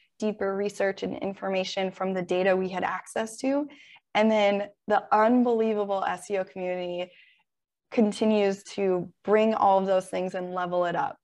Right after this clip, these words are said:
asking the right questions, applying it in more interesting ways,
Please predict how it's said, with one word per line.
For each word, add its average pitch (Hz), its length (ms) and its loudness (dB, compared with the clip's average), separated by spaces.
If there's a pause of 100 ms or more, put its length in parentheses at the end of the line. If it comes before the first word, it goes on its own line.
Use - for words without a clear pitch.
(160)
asking 226 500 0
the 220 100 -4
right 208 220 -2
questions, 196 760 -4 (260)
applying 220 640 0
it 220 160 2
in 180 220 -2
more 202 220 4
interesting 220 680 -4
ways, 196 520 0